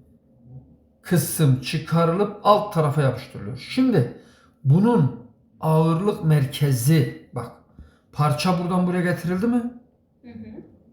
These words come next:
Speaker 1: O zaman ağırlık merkezi de bu tarafa doğru kayacak.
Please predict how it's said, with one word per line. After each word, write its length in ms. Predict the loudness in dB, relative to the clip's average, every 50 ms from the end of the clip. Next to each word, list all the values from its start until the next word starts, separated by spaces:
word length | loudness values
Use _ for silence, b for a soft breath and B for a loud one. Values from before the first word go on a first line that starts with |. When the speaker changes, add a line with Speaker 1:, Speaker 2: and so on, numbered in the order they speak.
| _ _ -4
Speaker 1:
O 80 | -2
zaman 280 | 0 2 2 2 0 -2 -2
ağırlık 380 | -2 0 0 0 0 -2 -2
merkezi 340 | -2 -2 -2 -2 -2 -4 -4
de 100 | -4 -6 -8
bu 80 | -10
tarafa 300 | -10 -10 -10 -8 -8 -8
doğru 260 | -8 -8 -8 -10 -10
kayacak. 360 | -10 -12 -12 -12 -14 -16 -20